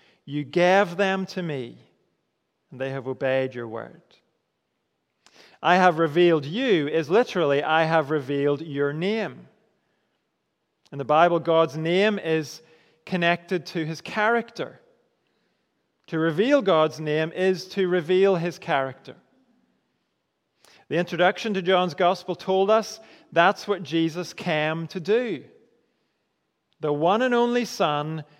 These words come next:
has made the Father known. And the significant point here is who Jesus has revealed the Father to.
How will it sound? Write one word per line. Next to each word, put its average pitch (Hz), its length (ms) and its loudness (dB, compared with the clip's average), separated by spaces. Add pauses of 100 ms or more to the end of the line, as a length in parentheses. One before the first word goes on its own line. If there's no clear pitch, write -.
(140)
has 151 260 -6
made 165 540 -2
the 165 80 -4
Father 139 680 -4
known. 123 500 -12 (1700)
And 156 100 -6
the 170 60 -4
significant 202 640 -2
point 170 320 -6
here 151 560 0 (320)
is 165 220 -2 (140)
who 226 500 -4 (280)
Jesus 180 460 0
has 165 200 0
revealed 165 420 0
the 156 80 -4
Father 135 420 0
to. 120 280 -18